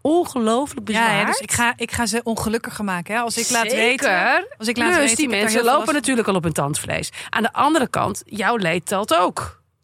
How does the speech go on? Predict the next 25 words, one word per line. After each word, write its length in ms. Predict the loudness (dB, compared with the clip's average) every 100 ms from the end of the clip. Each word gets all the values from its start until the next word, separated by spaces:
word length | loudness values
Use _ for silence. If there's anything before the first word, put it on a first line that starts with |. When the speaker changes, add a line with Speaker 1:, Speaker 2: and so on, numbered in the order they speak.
| -16 -14 -6
Speaker 2:
Ja, 300 | 2 4 4 2
het, 220 | -4 -4
maar 200 | 0 0 0
het 160 | -2
is 260 | -2 -2 -2
dus 440 | -2 0 -2 -4 -8 _ _ _ -2
echt 560 | 0 2 0 -4 -12 -16 _
heel 540 | _ 0 2 4 2 2
erg. 540 | 2 0 -2 -8 -10 _ _
Speaker 1:
Ja, 80 | -12
het 200 | -10 -8
is, 80 | -8
het 80 | -4
is 100 | -4
heel 220 | -2 -2
heftig. 420 | -4 -6 -10 -2
Speaker 2:
En 100 | -2
ik 100 | 0
slaap 280 | 4 4 4
ook 200 | 0 2
nu 220 | 2 2
met 220 | 0 -2
oordoppen, 580 | -2 -2 0 -2 -2 0
Speaker 1:
Ja. 320 | 2 2 -2
Speaker 2:
eh, 240 | -2 0